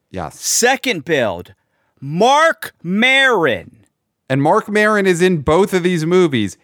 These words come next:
Speaker 1: He's much lower on the bill in D C League of Super Pets. So you're relying
Speaker 2: Shoulda
Speaker 1: on
Speaker 2: built him
Speaker 1: Marc
Speaker 2: higher.
Speaker 1: Yeah.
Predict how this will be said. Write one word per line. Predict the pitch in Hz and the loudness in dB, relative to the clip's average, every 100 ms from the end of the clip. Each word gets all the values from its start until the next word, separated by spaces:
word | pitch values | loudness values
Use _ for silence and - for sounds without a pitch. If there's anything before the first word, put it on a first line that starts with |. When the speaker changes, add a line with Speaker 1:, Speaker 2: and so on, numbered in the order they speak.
| _ | _
Speaker 1:
He's | - 143 143 107 - _ _ _ _ _ _ _ | -4 0 0 -2 -14 _ _ _ _ _ _ _
much | 104 107 156 175 | -4 0 0 0
lower | 170 170 170 165 | 0 2 2 2
on | 151 151 | 0 0
the | 143 | -2
bill | 127 143 143 131 | 0 2 2 0
in | 85 107 | -2 -4
D | 117 127 | -2 -4
C | - 120 | -4 -4
League | 120 110 | -4 -4
of | 110 | -4
Super | 120 101 | -6 -6
Pets. | - 71 64 - | -10 -10 -10 -6
So | |
you're | 101 139 | -2 0
relying | 170 165 156 160 | 2 2 2 0
Speaker 2:
Shoulda | 156 143 | 0 0
Speaker 1:
on | |
Speaker 2:
built | 175 285 | 0 2
him | 254 | 2
Speaker 1:
Marc | 294 | 2
Speaker 2:
higher. | 339 339 175 101 98 | 2 0 -2 -4 -8
Speaker 1:
Yeah. | 95 117 208 | -4 -2 -2